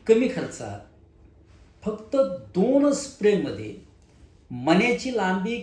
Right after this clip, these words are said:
किमान बत्तीस ते जास्तीत जास्त अठ्ठेचाळीस एम एम पर्यंत लांब आणि जाडी सोळा ते वीस एम एम पर्यंत जाडी आपल्याला कशी मिळवायची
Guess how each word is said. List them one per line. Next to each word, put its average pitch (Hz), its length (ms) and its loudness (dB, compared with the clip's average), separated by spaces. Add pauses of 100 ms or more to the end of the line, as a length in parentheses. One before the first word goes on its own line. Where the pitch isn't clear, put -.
(160)
किमान 247 460 -2
बत्तीस 214 420 -4
ते 233 80 -6
जास्तीत 180 400 -8
जास्त 175 320 -8
अठ्ठेचाळीस 254 760 0
एम 190 120 -4
एम 185 80 -4
पर्यंत 165 320 -10
लांब 101 300 -10 (920)
आणि 120 140 -14
जाडी 160 540 -2 (320)
सोळा 156 500 -6
ते 208 500 -2
वीस 180 440 -8
एम 160 100 -10
एम 156 120 -4
पर्यंत 147 220 -10
जाडी 117 320 -12
आपल्याला 120 340 -12
कशी - 360 -18
मिळवायची 123 800 -6